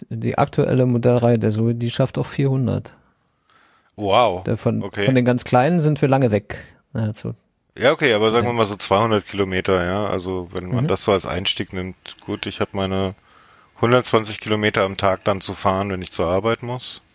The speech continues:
Speaker 2: Okay.
Speaker 1: Mhm.
Speaker 2: Ja. Wobei man dazwischen ja bestimmt auch noch laden könnte, wenn man müsste. Und ansonsten würde ich sie halt nur spüren, wenn ich auf Langstrecke bin. Und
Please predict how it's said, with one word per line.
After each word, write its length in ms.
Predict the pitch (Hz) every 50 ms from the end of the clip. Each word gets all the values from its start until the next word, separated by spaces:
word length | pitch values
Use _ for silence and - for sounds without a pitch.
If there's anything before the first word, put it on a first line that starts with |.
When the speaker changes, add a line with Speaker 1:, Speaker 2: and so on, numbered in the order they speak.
| _ - - _ - - -
Speaker 2:
Okay. 380 | - - - 185 139 117 110
Speaker 1:
Mhm. 160 | 117 139 147 - _ _ _ _ _ _
Speaker 2:
Ja. 240 | - 87 87 95 107 - - - - - - - - - _
Wobei 200 | - 92 90 90
man 120 | 90 90 87
dazwischen 440 | 87 85 - - - 98 - - 98
ja 100 | 90 87
bestimmt 400 | 85 92 - - 101 95 90 120
auch 140 | 90 98
noch 160 | 98 107 107 104
laden 340 | 104 104 101 104 110 113
könnte, 480 | 107 - 113 110 107 107 - 113 113 110 107
wenn 140 | 107 98 104
man 160 | 104 101 101 98
müsste. 420 | 98 104 - - - 110 110 110 - - - - - - - - - - -
Und 120 | - 98
ansonsten 500 | 101 98 87 101 101 110 - - 123 117
würde 140 | 104 117 104
ich 80 | 101 -
sie 100 | - 101
halt 160 | 101 - -
nur 160 | 107 107 98
spüren, 400 | - - - - 107 107 101 98
wenn 140 | 101 98 95
ich 100 | 87 87
auf 140 | 82 - -
Langstrecke 640 | 85 90 127 160 - - - - - - - 95
bin. 360 | 85 85 90 90 90 90 90
Und 300 | 92 90 87 87 92 90